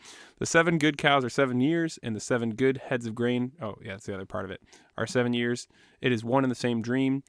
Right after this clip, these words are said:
The seven lean, ugly cows that came up afterward are seven years, and so are the w-, seven worthless heads of grain scorched by the east wind. They are seven years of famine." So anyway, long story short, Joseph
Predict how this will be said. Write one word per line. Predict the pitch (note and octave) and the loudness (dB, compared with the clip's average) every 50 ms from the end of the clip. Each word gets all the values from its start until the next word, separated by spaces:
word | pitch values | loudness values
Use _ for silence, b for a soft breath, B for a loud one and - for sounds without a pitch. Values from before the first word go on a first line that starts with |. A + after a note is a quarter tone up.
| b b _ | b b _
The | - - | -12 -6
seven | - - A#2+ A2 G#2+ G#2 A2 | -2 0 0 0 0 -2 0
lean, | A#2+ C3 C3+ C3+ C3+ C3+ - | 0 0 2 0 0 -2 -2
ugly | A2 A#2+ B2+ B2 A#2 G#2+ | -2 -2 -2 -2 -4 -4
cows | - - G2+ G2+ G#2 G2+ | -4 -6 -6 -6 -6 -6
that | G2 F#2+ - | -8 -10 -12
came | - - A#2 A#2 A2 | -8 -6 -4 -4 -2
up | G#2+ A2 - - - | -4 -4 -6 -4 0
afterward | A2 C3 D3+ - - A#2+ A2 G#2 G#2 G#2+ G#2+ - | 2 2 2 2 0 -4 -4 -2 -4 -4 -6 -6
are | G#2 G2 | -8 -10
seven | - - A2 G#2+ G#2 G2+ A2 | -8 -6 -6 -6 -6 -4 -4
years, | B2+ C#3 C#3 C#3 C3+ - - | -2 0 0 -2 -2 -6 -8
and | - G#2+ - | -12 -10 -8
so | - G#2+ | -6 -6
are | G2+ G2 | -6 -6
the | F2+ F#2 | -8 -10
w-, | F2+ F2+ - | -12 -14 -14
seven | - - - - C3+ B2+ B2+ A#2 A2+ | -12 -8 -2 0 0 2 2 0 0
worthless | A2 A2+ B2+ C#3 C#3 - C3 C3 A#2+ - - - | 2 2 2 2 2 0 -2 -2 -2 -2 -4 -6
heads | A#2 A#2+ A2+ A2 | -6 -6 -6 -6
of | G2 - | -8 -6
grain | A#2 A#2 A#2 A2 A2+ | -4 -4 -4 -4 -6
scorched | - - A#2 A2+ - - - | -6 -4 -4 -4 -4 -6 -8
by | G#2+ G2 | -10 -10
the | F2+ | -8
east | F2+ A#2 A#2 - - | -8 -8 -8 -6 -6
wind. | A2+ A2 G#2+ G#2 | -6 -6 -6 -8
They | G#2 G2+ | -8 -8
are | G2 G2 G2 - | -8 -8 -8 -10
seven | - - - - - C3+ C3+ C3+ C3+ C3 | -14 -14 -12 -4 -2 -2 0 0 -2 -2
years | B2+ A2+ G#2+ A2 A2+ A2+ G#2+ G#2 | -2 -4 -4 -4 -6 -6 -6 -8
of | G#2 - | -10 -10
famine." | _ _ - G2 F#2 - - - - _ | _ _ -12 -12 -12 -12 -14 -18 -20 _
So | - - A#2+ A2+ | -4 -2 -2 0
anyway, | - - D#3 D#3 B2 G#2 F#2+ B B B B B B B _ | 2 2 4 4 4 2 -2 B B B B B B B _
long | C3 C3+ D3 D3 | 4 4 4 4
story | - - D3 D3 C#3+ C3+ | 4 2 0 2 2 0
short, | - A#2+ A2+ A2+ B2 A#2+ - b b b b b b b b b b _ - A2 | 0 0 0 0 0 -2 -4 b b b b b b b b b b _ -12 -6
Joseph | G#2+ A#2 C3 C3+ C#3 - D3 C#3 - - | 2 4 6 6 6 6 4 2 2 0